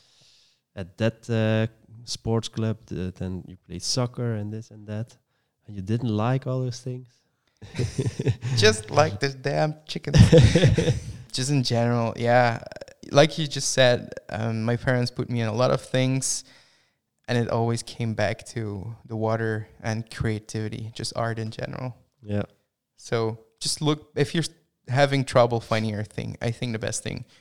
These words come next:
Speaker 2: you can do is looking back on your life, what you've been liking for the past years could help you to find a new
Speaker 1: Yeah.
Speaker 2: direction. Or just trying a lot of new stuff.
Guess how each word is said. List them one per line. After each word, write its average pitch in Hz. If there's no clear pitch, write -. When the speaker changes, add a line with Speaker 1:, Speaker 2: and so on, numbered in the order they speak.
Speaker 2:
you 120
can 113
do 98
is -
looking 117
back 101
on 113
your 104
life, 101
what -
you've 113
been 104
liking 113
for -
the -
past -
years -
could 135
help 107
you 113
to -
find 113
a -
new 104
Speaker 1:
Yeah. 117
Speaker 2:
direction. 131
Or 139
just 131
trying 123
a 117
lot 113
of -
new 117
stuff. -